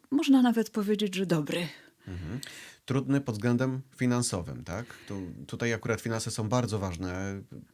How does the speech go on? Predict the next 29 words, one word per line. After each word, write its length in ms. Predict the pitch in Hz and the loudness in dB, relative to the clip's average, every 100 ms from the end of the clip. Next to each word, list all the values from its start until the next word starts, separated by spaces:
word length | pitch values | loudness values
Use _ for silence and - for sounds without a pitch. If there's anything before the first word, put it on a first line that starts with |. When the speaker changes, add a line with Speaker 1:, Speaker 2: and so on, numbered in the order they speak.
| - | -10
Speaker 2:
jeśli 100 | - | 2
chodzi 120 | 233 127 | 6 8
o 60 | |
Speaker 1:
niestety. 280 | - 143 185 | 8 8 6
Speaker 2:
rozwój 340 | 139 131 104 98 | 6 4 0 -2
uczelni. 400 | - 80 80 78 | -4 -6 -6 -2
Speaker 1:
Tak, 440 | 220 185 175 - | 0 0 -2 -4
y, 200 | 196 190 | -2 -2
niestety 680 | 190 220 220 - 220 214 214 | 0 0 2 0 0 0 -2
finanse 760 | 202 202 196 196 - 196 190 190 | 0 -2 0 2 2 2 0 -2
wszędzie 440 | - 190 185 185 | -4 -4 -2 -2
odgrywają 720 | 180 - 185 180 185 180 180 180 - | -6 -6 -6 -4 -4 -4 -4 -6 -8
czołową 680 | - 185 185 180 175 175 185 | -4 -2 -2 -2 -6 -6 -6
i 220 | 180 170 | -6 -6
główną 460 | 156 185 180 180 190 | -6 -4 -2 -2 2
rolę. 280 | 226 208 208 - - - - | 4 2 0 -8 -14 -14 -10
Tutaj 280 | - 214 202 | -8 0 0
akurat 360 | 202 202 196 | 2 0 0
nie 140 | 196 202 | 2 2
mamy 260 | 196 190 | 2 0
problemów. 580 | 185 190 180 214 208 185 | -2 -2 0 0 -2 -2
Ministerstwo 640 | 185 185 - 190 180 - 190 | -2 2 2 0 -2 -4 -4
hojnie 420 | - 196 185 180 | 0 0 2 0
nas 280 | 185 185 - | -2 -2 -2
wspomogło 760 | - - 196 202 185 196 196 - - - - - | -2 -2 0 0 -2 -2 -2 -6 -18 -18 -16 -6
w 140 | 196 | -2
zakresie 800 | 190 196 190 196 190 - 185 185 | 2 2 2 0 2 2 4 2
inwestycyjnym. 1200 | - 196 185 190 - 185 - 247 254 208 190 190 | 0 0 0 0 0 2 4 4 6 4 2 0
Y, 80 | 190 | -2